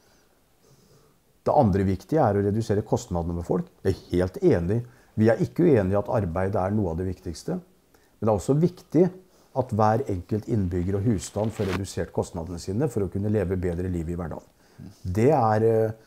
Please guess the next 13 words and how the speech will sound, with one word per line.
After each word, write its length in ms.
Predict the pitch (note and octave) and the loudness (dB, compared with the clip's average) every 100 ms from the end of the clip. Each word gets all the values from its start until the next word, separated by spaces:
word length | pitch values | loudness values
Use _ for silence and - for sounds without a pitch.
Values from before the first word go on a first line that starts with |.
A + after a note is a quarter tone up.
| _ - | _ -2
og 80 | B2 | 4
da 80 | A2 | 6
er 60 | |
vi 80 | A#2+ | 6
inne 140 | D#3 A2 | 4 4
på 140 | C#3 | 2
både 220 | D3+ C#3 D#3 | 4 4 4
eiendomsskatt, 640 | C#3 A2 A2 - B3+ - _ _ _ _ _ _ _ _ - | 4 4 0 -2 -2 -6 _ _ _ _ _ _ _ _ 0
bompenger, 580 | C#3+ A#2 A2+ A2+ F#3 B3 - _ _ _ _ _ _ - | 2 4 4 4 4 0 -10 _ _ _ _ _ _ 2
nest-, 380 | D3 B2 - - | 2 2 -6 2
nitrogenrensning 1300 | B2+ B2 C3 B2+ G#2+ G#2 G2+ G#2 A2 A2 G#2 D#3+ | 2 4 4 4 6 6 6 4 4 2 0 -4
som 140 | C#3+ D#3 | -4 -6
kommer, 400 | - C#3 D3+ A#3+ | -4 -2 -2 -4